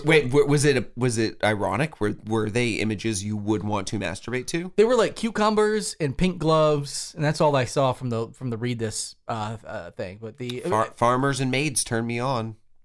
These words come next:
Speaker 2: Well,
Speaker 1: I
Speaker 2: yeah,
Speaker 1: don't know
Speaker 2: when
Speaker 1: what
Speaker 2: you
Speaker 1: to
Speaker 2: com-,
Speaker 1: say.
Speaker 2: when you combine 'em, especially. Um, the, uh, but then, then the, the, the other one I came across,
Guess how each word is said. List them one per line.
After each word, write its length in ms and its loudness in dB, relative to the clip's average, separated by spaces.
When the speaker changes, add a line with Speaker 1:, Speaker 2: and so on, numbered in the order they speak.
Speaker 2:
Well, 140 2
Speaker 1:
I 40 4
Speaker 2:
yeah, 100 4
Speaker 1:
don't 100 4
know 80 4
Speaker 2:
when 100 4
Speaker 1:
what 20 4
Speaker 2:
you 60 4
Speaker 1:
to 40 4
Speaker 2:
com-, 40 4
Speaker 1:
say. 300 4
Speaker 2:
when 100 2
you 60 0
combine 400 2
'em, 180 -2
especially. 640 -4
Um, 520 -4
the, 300 2
uh, 240 2
but 120 6
then, 120 6
then 180 4
the, 180 4
the, 240 0
the 140 2
other 140 2
one 100 2
I 60 2
came 200 -2
across, 520 -2